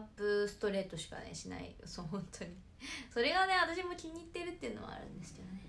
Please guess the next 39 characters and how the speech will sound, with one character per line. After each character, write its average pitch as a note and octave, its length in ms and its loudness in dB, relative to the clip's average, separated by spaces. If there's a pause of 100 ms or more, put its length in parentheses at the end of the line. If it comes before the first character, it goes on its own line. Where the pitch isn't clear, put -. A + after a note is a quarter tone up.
そ - 160 -12 (1600)
う。 G#3 40 -10
そ A#3+ 80 0
れ B3 100 2
か B3 160 2
も G3+ 120 0
う - 20 -4
ス - 80 -6
ト G#3 80 -6
レ G3 100 0
ー G3 80 -2
ト F3 100 -6
だ F3 80 -8
し。 - 160 -10 (720)
で G#3+ 100 -4
も G3+ 80 -4
た A3+ 140 -2
だ G3 80 -2
お G#3 100 2
ろ C#4+ 80 2
し G4+ 140 0
だ D#4+ 140 4
と A3 120 -4
さ、 G#3 100 -2
や G3+ 80 4
っ G3 60 -8
ぱ F#3+ 60 0
私 F#3+ 220 0
頭 G#3 400 0
ボ G3 120 -4
ソ C4 140 -6
ボ D4 100 -2
ソ D#4 120 -2
に D#4+ 80 -6
な D#4+ 100 -2
る - 80 0
か G3 60 -4
ら F#3+ 140 -2
ね。 - 220 -10